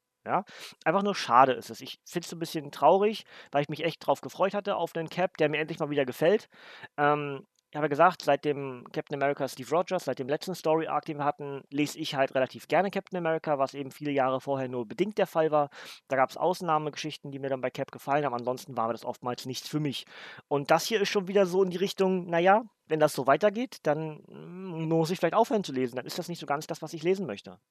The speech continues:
ja. Ähm, eben mit diesem anderen Ansatz, mit diesem politischen Element und, und dass Amerika sich dann gegen Cap stellt, verständlicherweise ja zum größten Teil sogar. Und er dann auch eben alles hinterfragt.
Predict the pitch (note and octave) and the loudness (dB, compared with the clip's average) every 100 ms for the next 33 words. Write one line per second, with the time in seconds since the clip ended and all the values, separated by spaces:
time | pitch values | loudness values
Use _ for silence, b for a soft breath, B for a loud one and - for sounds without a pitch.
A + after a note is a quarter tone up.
0 | - A#2 F3+ B B B B - C#3+ D3 | -10 -8 -8 B B B B 4 4 4
1 | C#3 - - D3+ D3+ C#3+ C#3 C#3 - - | -4 -8 -4 -2 -4 -6 -10 -10 -12 -6
2 | C#3+ C#3 C3+ C3 D#3+ D#3+ - D3 C3 C3 | -2 -2 0 -2 -2 -4 -4 -12 -14 -14
3 | C#3 D3+ E3 - D3 C#3+ C#3+ D3 C#3+ - | -10 -8 -8 -6 -4 -2 -2 -4 -8 -8
4 | C3 B2+ B2 B2+ A#2+ A#2+ C3 C3 C3+ C#3+ | -6 -6 -8 -10 -10 -6 -8 -4 -2 0
5 | C#3 B2 C3 D3 C#3+ E3+ E3 D3+ D#3 - | -2 -6 -4 -4 0 0 0 -2 -2 -2
6 | C#3 C#3 C#3 - - - F3 D#3+ - - | 0 2 0 -4 -18 -20 -20 -20 -20 -14
7 | - C#3+ G3+ D#3 A2 F3 F#3 B2 G#2+ A2 | -8 0 0 0 4 6 6 2 -4 -8
8 | B2+ A#2 B2 C3 A2+ A2+ A2+ G#2+ G2+ B | -12 -6 -6 -6 -2 -2 -2 -8 -8 B
9 | B B B _ - C#3+ D#3+ D#3 D3+ D3+ | B B B _ -2 0 6 8 8 2
10 | D3 - - C#3+ C#3+ D3 C#3 - F#3 A2+ | -4 -4 0 2 2 2 0 6 4 4
11 | - | -4